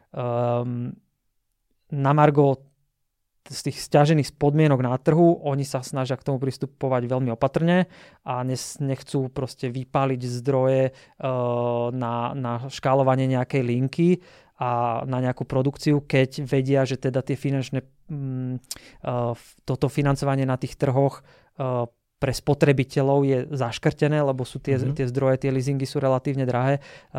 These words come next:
Speaker 1: a že ten dopyt by mohol byť, e, povedzme, nejaký vlážny. Oni to potrebujú proste odpaliť, e, jak sa hovorí, vo veľkom, potrebujú veľkú škálu, veľký dopyt a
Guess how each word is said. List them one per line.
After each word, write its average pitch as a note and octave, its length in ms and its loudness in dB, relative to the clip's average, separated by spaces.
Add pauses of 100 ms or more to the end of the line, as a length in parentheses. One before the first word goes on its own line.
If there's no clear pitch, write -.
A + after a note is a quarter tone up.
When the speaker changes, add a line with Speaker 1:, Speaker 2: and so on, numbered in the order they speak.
(440)
Speaker 1:
a - 240 -10
že C3 80 -2
ten C3+ 160 -2
dopyt C3+ 320 -2
by C3 80 -2
mohol C3 320 0
byť, C3 180 -2
e, - 80 -20 (460)
povedzme, C3 320 -2
nejaký C3 320 0
vlážny. A#2+ 560 0 (160)
Oni C#3+ 160 2
to C#3+ 240 -4
potrebujú C#3 480 0
proste C3+ 320 -2
odpaliť, C3+ 560 0
e, D3 160 -6 (640)
jak C3+ 160 -8
sa D3+ 80 -4
hovorí, C#3 320 0
vo C3 160 0
veľkom, C#3+ 480 2
potrebujú C3 400 0
veľkú C3+ 240 2
škálu, C3+ 400 0
veľký C#3 320 2
dopyt D3 400 0 (460)
a B2+ 240 0